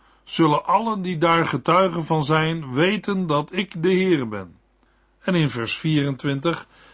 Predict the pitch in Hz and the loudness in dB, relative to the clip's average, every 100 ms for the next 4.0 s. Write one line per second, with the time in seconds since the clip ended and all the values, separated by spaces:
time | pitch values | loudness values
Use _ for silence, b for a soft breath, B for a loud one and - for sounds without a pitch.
0 | b 151 202 226 175 208 214 196 156 180 | b 2 2 4 4 4 2 0 2 4
1 | 151 160 208 233 - 170 170 185 208 185 | 4 2 4 4 2 0 2 0 0 0
2 | 165 - 165 175 151 143 185 175 135 131 | -2 0 2 2 2 2 2 2 0 -2
3 | 131 202 202 - 185 185 175 175 180 | 0 0 -2 0 2 2 2 0 -2